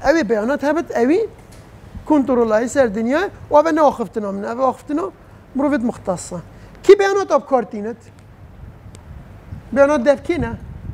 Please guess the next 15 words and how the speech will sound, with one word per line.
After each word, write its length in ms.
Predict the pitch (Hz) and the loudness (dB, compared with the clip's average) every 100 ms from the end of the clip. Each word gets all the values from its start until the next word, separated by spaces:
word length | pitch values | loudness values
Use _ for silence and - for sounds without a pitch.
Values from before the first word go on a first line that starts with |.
| - - - - - - - - - - - - - - - - - - - 269 | -16 -20 -20 -20 -20 -20 -20 -20 -20 -20 -20 -20 -20 -20 -20 -20 -20 -20 2 6
علما، 480 | 302 294 269 254 - - | 6 6 2 -4 -6 -10
حکومات، 520 | 262 - 294 277 254 - - | -8 0 2 4 2 0 -8
اقتصادی، 640 | - - 214 269 254 247 | -12 -12 -2 0 2 -2
شریکات، 600 | - 254 262 - 294 226 - - - | 0 0 0 2 2 2 -2 -18 -20
سیاسی، 640 | - 277 269 262 285 269 - - - - - - | -4 4 4 4 -2 -4 -6 -14 -20 -20 -18 -6
مطور 440 | 277 294 285 285 | 0 4 4 4
و 60 | 277 | 0
انظمه 420 | 262 262 277 277 277 | 2 0 0 0 -2
الصحه، 540 | - - 285 - 247 - - - - | -8 -4 -4 0 -2 -2 -14 -20 -6
مستخدم 420 | 285 285 320 302 311 | -4 4 4 4 -2
وسایل 240 | 277 302 | -2 -4
التواصل. 260 | 302 294 - - - - - - | -4 -6 -8 -16 -20 -20 -20 0
کورتی، 380 | 370 415 415 453 359 | 4 4 4 0 0
یعنی 260 | 262 320 330 | 0 0 0
کی؟ 320 | 349 339 | 0 0